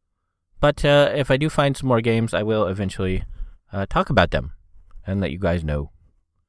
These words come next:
But that's it for the tablet stuff this time.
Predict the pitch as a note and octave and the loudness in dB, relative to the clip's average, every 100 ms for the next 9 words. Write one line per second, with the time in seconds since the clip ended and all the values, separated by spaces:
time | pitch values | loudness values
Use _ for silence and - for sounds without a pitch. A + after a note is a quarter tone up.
0 | _ _ _ - D3 D#3+ C#3 - A#2+ A2+ | _ _ _ -2 2 2 0 -4 -4 -2
1 | A2 F#2+ F2 - - F#2 F2+ - - _ | 0 -2 -2 -6 -6 -6 -6 -12 -20 _
2 | _ _ - G2 - D#2 D2+ D#2 | _ _ -10 -8 -2 -2 -2 -6